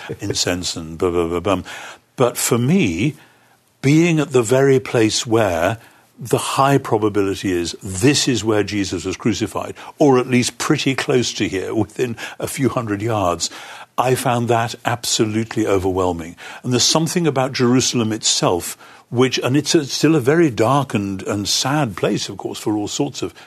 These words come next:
Speaker 2: contemporary political reasons, but something there which makes sense to say, as the hymn says, "The hopes and fears of all the years are met in thee
Speaker 1: Mm,
Speaker 2: tonight."
Speaker 1: mm.
Speaker 2: You know, this is, there is something, s-, and, uh,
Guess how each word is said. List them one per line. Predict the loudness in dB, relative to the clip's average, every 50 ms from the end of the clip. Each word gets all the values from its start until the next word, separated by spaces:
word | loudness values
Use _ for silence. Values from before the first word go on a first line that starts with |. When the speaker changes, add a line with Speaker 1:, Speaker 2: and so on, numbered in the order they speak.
| _ -8
Speaker 2:
contemporary | -8 -6 -4 -4 -4 -2 -2 -4 -4
political | -2 -4 -4 -4 -4 -6 -6
reasons, | -4 -4 -4 -6 -10 -14 -16 -16 -16 -16 -16 -16 -12 -6
but | -6 -4 -2
something | 0 0 2 2 2 2 2 0 0 -2 0 0 -2 -2
there | 0 0 2 2 2 2
which | 2 2 0 0 -2 -4
makes | -2 0 0 0 0 -2 -4 -4
sense | -4 -2 -2 -2 -2 -2 -2 -4 -6
to | -6 -4 -4 -2
say, | -2 0 0 2 2 2 0 -2 -4 -4 -6 -6 -6 -10 -20 -20 -20 _ _ -4
as | -4 -2 0 0
the | 0 0
hymn | 2 0 0 0 0
says, | -2 -2 -2 -2 -2 -2 -2
"The | -6 -6
hopes | -2 -2 -4 -2 -2 -6 -6
and | -6 -6 -4
fears | 0 2 2 4 2 0 0
of | -4 -4
all | -2 -2 -2
the | -2 -2
years | -2 0 0 0 0 0 -2 -4 -10 -14 -20 -14 -8
are | -6
met | -4 -2 -2 -4 -4 -6
in | -8 -6
thee | -6 -6 -4
Speaker 1:
Mm, | -4
Speaker 2:
tonight." | -4 -4 -4 -4 -6 -8 -10 -12 -16 -14 -8
Speaker 1:
mm. | -6 -6 -4 -4 -6 -6
Speaker 2:
You | -4
know, | -4 -4
this | -2 2 2 2 2 2 0
is, | 0 0 0 -2 -6 -8 -12 -20 -20 -20 -20 _ -2
there | 0 0
is | 2 2
something, | 0 -2 -2 -2 0 -2 -2
s-, | 0 -2 -2 -4 -6 -8 -12 -10 -2
and, | 0 0 0 0 -4 -8
uh, | -8 -8